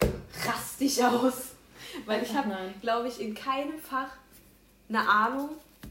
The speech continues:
Speaker 1: worüber ich jetzt eine Arbeit schreiben soll.
Speaker 2: Ne, ich
Speaker 1: Außer
Speaker 2: auch.
Speaker 1: vielleicht in Mathe. Also da wüsste ich das Thema, aber da muss ich ja nicht schreiben. Ha!
Speaker 2: Ja, das stimmt, ja.
Speaker 1: Nein.
Speaker 2: Also, all in all, it can be said that ich möchte lieber
Speaker 1: That.
Speaker 2: im Sommer in die Schule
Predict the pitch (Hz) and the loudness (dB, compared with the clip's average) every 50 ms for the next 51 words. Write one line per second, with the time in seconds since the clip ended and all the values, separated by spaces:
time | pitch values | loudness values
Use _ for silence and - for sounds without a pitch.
0 | 190 180 190 214 214 220 220 233 220 - 220 - 233 220 - 233 226 - 180 175 | -12 -10 -8 -6 -4 -2 -2 -2 -2 -2 -4 -6 -6 -6 -6 -6 -4 -2 -2 -4
1 | 170 165 - - 160 156 160 - - 220 220 240 - 214 240 - 277 262 262 262 | -4 -8 -10 -10 -12 -12 -10 -2 0 2 2 4 2 2 2 2 0 0 0 0
2 | 240 233 233 226 - 214 208 190 190 190 - - - - 170 180 175 185 175 202 | 0 0 0 -2 -6 -6 -6 -6 -6 -8 -10 -12 -10 -10 -8 -8 -8 -6 -6 -6
3 | 214 214 214 214 - 190 180 - - - 247 247 247 247 262 285 - - - 190 | -8 -8 -10 -12 -12 -12 -12 -12 -10 -8 -8 -6 -6 -6 -8 -8 -10 -12 -12 -10
4 | 185 180 190 202 - - - - 170 170 - - - 175 180 185 - - - - | -10 -8 -10 -12 -14 -16 -16 -16 -14 -14 -12 -10 -8 -8 -8 -8 -8 -6 -6 -6
5 | - - - - - - - 349 - - - - - - - - - 214 214 214 | -6 -8 -14 4 10 12 12 12 12 10 6 -4 -10 -12 -10 -6 -2 0 2 2
6 | 214 214 220 - - - 214 214 220 214 196 185 185 190 - 285 - 240 214 - | 2 0 -2 -4 -4 -4 -2 -2 -2 -2 -2 -4 -4 -2 0 0 0 0 -2 -6
7 | - - - - - - - - _ _ - - _ - - - 240 247 247 233 | -12 -16 -20 -20 -20 -20 -20 -20 _ _ -20 -20 _ -10 -6 -4 -2 -2 -2 -2
8 | 240 240 233 - - 190 202 202 190 185 180 185 196 202 202 208 208 208 214 208 | -4 -4 -4 -4 -2 0 0 0 0 0 -2 -4 -4 -4 -4 -4 -4 -4 -6 -6
9 | - - 214 214 - - 214 214 220 226 214 202 202 - - - - 196 190 185 | -8 -8 -8 -8 -6 -6 -4 -4 -2 -2 -2 -2 -4 -4 -6 -6 -4 -4 -4 -4
10 | 185 - - - - - 175 170 156 - - - - - - - _ _ _ - | -6 -8 -10 -8 -6 -6 -4 -4 -6 -6 -6 -8 -8 -8 -12 -18 _ _ _ -20
11 | _ _ _ _ _ _ _ - 214 214 196 - - 180 185 190 - 180 - - | _ _ _ _ _ _ _ -10 -8 -6 -6 -6 -6 -4 -2 -2 -2 -2 -4 -6
12 | 175 185 180 175 - 185 185 190 185 185 208 208 202 - - - 202 196 190 190 | -6 -8 -6 -4 -4 -2 -2 -2 -2 0 0 2 2 0 -2 -4 -4 -4 -2 -2
13 | 185 185 196 214 | -2 -4 -4 -6